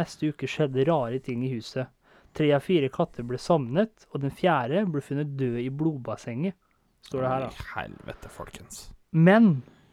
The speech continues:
Speaker 1: så kommer det sjukehuset her, da. Mannen fortsatte å ha neseblod og gikk slutt til legen, hvor han fikk diagnosen svært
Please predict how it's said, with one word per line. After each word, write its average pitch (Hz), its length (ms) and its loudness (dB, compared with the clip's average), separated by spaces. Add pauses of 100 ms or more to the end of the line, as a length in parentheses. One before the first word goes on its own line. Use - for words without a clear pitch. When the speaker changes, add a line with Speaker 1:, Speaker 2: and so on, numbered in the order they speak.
(300)
Speaker 1:
så - 200 -6
kommer 147 180 0
det 139 80 -2
sjukehuset 143 300 0
her, 156 160 6
da. 165 80 0
Mannen 165 320 6
fortsatte 139 480 -2
å 139 60 4
ha 151 60 0
neseblod 160 640 0
og 175 60 2
gikk 160 160 -2 (320)
slutt - 320 -4
til 143 160 -2
legen, 156 400 0
hvor 156 100 0
han 135 140 -2
fikk 139 180 -8
diagnosen 139 540 -2
svært - 420 -4